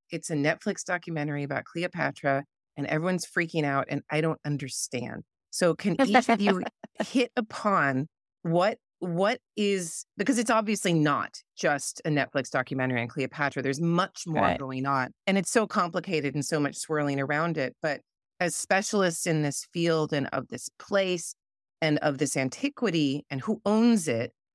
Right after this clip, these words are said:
Speaker 1: how, w-, what are the underlying larger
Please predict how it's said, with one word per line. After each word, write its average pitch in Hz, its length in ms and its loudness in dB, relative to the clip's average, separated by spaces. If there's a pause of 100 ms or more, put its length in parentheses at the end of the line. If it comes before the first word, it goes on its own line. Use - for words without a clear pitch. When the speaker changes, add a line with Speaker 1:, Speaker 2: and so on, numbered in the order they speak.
(120)
Speaker 1:
how, 226 480 0 (320)
w-, 208 160 0
what 214 400 0
are 233 80 2
the 202 300 -2
underlying 170 1000 0
larger 151 680 -2